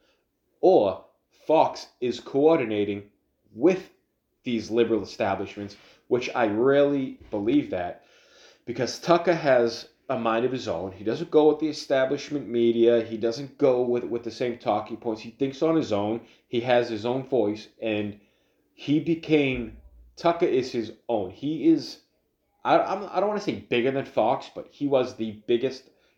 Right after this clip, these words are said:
draw on Fox, and I think, I think that Fox thought that he was kind of bigger than Fox. Like, I think they thought that, you know,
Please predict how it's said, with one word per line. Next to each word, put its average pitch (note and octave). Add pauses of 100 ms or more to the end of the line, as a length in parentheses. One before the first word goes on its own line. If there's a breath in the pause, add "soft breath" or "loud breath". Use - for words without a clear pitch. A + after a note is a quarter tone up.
(120)
draw A2
on C#3+
Fox, C#3+ (600 soft breath)
and A#2+
I C3+
think, D#3 (440)
I B2+
think D3
that G2+
Fox A#2+
thought B2
that -
he A#2 (280 soft breath)
was G#2
kind A2
of F#2+ (720)
bigger B2
than G#2
Fox. -
Like, G2
I A2+
think A2+
they A2
thought G#2+
that, F2+ (240 soft breath)
you A2+
know, F2